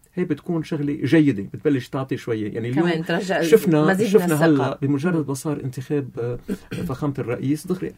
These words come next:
Speaker 1: أسعار ال-، اللي كانت منهارة على الآخر بلشت تتحسن شوي. يعني شفنا كيف طلعت الأمور من، من peanuts كانت مشي،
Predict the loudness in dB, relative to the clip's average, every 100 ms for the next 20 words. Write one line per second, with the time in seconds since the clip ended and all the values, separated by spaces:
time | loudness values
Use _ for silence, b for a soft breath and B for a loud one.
0 | -14 -12 -6 -4 -4 -6 -4 -4 -4 -2
1 | -2 -2 -2 -2 0 0 2 0 0 -4
2 | -2 -6 -6 -8 -4 -4 -2 -4 -4 -4
3 | -4 -6 -8 -8 -10 B B -8 -4 -2
4 | -2 -2 0 0 0 -2 -4 -4 -4 -4
5 | 0 0 0 -2 -4 -4 -6 0 2 2
6 | 0 -4 -6 -6 -4 -4 -2 -2 -4